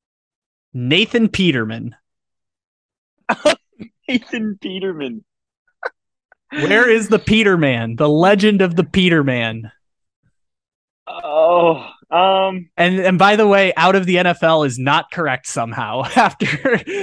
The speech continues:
Speaker 1: after being the
Speaker 2: No.
Speaker 1: worst quarterback in the history of the N F L, somehow out of the league is not the <laughs> right answer.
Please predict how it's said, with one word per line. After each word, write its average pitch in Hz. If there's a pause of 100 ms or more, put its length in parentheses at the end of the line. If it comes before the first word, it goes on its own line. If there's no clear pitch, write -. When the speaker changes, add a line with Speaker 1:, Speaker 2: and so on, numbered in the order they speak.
(120)
Speaker 1:
after 208
being 190
the 180
Speaker 2:
No. 151
Speaker 1:
worst 240
quarterback 208
in 165
the 143
history 175
of 170
the 170
N 165
F 156
L, 127
somehow 165
out 170
of 156
the 165
league 139
is 120
not 127
the 147
<laughs> -
right 151 (140)
answer. -